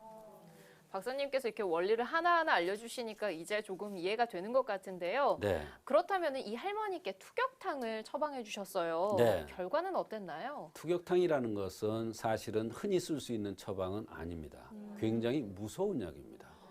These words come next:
Speaker 2: 그런데 이분은 육십 대 후반인데도 이 약을 자신 있게 썼습니다.
Speaker 1: 아.
Speaker 2: 그것은 체질이 정확하기 때문입니다.
Speaker 1: 네.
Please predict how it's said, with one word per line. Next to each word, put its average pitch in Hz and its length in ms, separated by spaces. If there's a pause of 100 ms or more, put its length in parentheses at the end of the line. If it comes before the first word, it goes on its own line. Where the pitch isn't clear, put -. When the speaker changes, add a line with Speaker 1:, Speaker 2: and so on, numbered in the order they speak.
(360)
Speaker 2:
그런데 131 520 (220)
이분은 151 400
육십 117 320
대 - 100
후반인데도 127 960 (220)
이 123 160
약을 107 460 (180)
자신 - 460
있게 175 200
썼습니다. - 640
Speaker 1:
아. - 560
Speaker 2:
그것은 165 480 (200)
체질이 120 720 (240)
정확하기 147 760
때문입니다. 85 680
Speaker 1:
네. 185 200